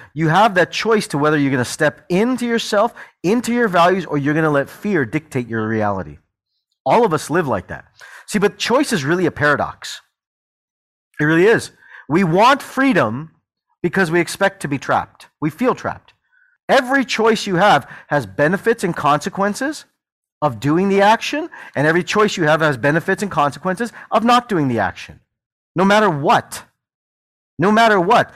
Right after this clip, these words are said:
So you never run away from this paradox. This is free will as we talk about it. So if you look at it and we understand this paradox of choice, there's several things that happen, right? When you move into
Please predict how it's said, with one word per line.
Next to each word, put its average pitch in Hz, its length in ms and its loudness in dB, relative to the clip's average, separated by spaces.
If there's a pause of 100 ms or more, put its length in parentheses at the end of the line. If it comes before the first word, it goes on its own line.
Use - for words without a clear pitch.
So - 140 -8
you 220 160 2
never 269 340 4
run 196 220 4
away 127 560 0 (220)
from 156 180 -2
this 143 120 -2
paradox. 131 760 -4 (1300)
This 262 220 2
is 185 200 -2
free 202 280 -2
will 156 360 2
as 117 140 -2
we 139 120 -2
talk 139 260 2
about 113 260 -2
it. 80 120 -12 (1040)
So 180 80 -4
if - 80 -4
you 190 100 -2
look 330 200 -2
at 151 140 2
it 143 140 -2 (220)
and 160 140 0
we 190 60 2
understand 208 480 0
this - 80 -2
paradox 151 440 0
of 110 80 -12
choice, 123 200 -6
there's 175 100 -4
several 320 260 0
things 165 200 -2
that 135 80 0
happen, 151 380 -2 (340)
right? 180 180 2 (140)
When 180 140 0
you 214 120 4
move 294 300 2
into 220 500 -2